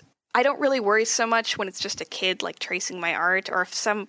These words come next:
kid reposts my art, I'm ju-, I just, like, politely send them, you know, say, "Hey, this is my artwork, can you please take it down?" And if they don't, then I just report it and have the site take it down. The only time I worry about it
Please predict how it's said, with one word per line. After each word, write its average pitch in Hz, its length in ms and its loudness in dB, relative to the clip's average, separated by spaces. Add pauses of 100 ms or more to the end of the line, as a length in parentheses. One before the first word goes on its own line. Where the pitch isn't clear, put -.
kid 185 180 -4
reposts 175 500 -4
my 190 160 0
art, 185 320 4
I'm 170 140 -2
ju-, 175 180 -10
I 196 60 2
just, - 200 -4
like, 160 160 -6
politely 143 420 -8
send 151 240 -10
them, 151 180 -14
you - 60 -14
know, - 100 -10
say, - 320 -6
"Hey, 180 480 -6
this - 160 -8
is - 80 -14
my 135 100 -2
artwork, 131 280 0
can - 120 -8
you - 60 -4
please - 260 -4
take 147 200 -2
it - 40 -8
down?" 151 400 -2
And 190 80 -2
if 170 100 -2
they 160 120 2
don't, 143 220 -2
then 190 100 -10
I 156 80 0
just - 180 -8
report - 280 -2
it 139 60 0
and - 120 -6
have - 140 -6
the - 80 -10
site - 260 -4
take - 180 -8
it - 100 -8
down. 151 300 -2 (180)
The 196 100 4
only 294 180 4
time 240 300 0
I 190 180 2
worry 233 220 0
about 233 240 2
it 240 180 -8